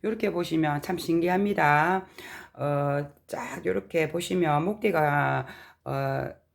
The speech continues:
얘가 이제 꽃대죠. 어, 처음에는 제가 이쪽에서 이렇게, 이게 좀, 이렇게 주-, 반주먹만 한 애가요. 여기 이렇게 탁 이렇게 맺혀 있더라고요. 그래서 저는, 어, 얼굴인지,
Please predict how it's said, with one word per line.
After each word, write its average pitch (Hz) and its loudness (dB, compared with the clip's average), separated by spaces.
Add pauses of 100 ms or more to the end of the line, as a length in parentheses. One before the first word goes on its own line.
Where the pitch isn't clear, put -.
얘가 170 4
이제 135 0
꽃대죠. 165 4 (300)
어, 143 -4
처음에는 180 0
제가 147 2 (240)
이쪽에서 160 0 (200)
이렇게, 135 0 (260)
이게 151 -4
좀, 139 0 (100)
이렇게 139 -6
주-, 131 -8
반주먹만 175 2
한 160 -2
애가요. 151 4 (260)
여기 190 -4
이렇게 160 -4
탁 - -20 (380)
이렇게 147 -2
맺혀 123 2
있더라고요. 143 4 (260)
그래서 190 -2
저는, 156 0 (220)
어, 147 0
얼굴인지, 156 2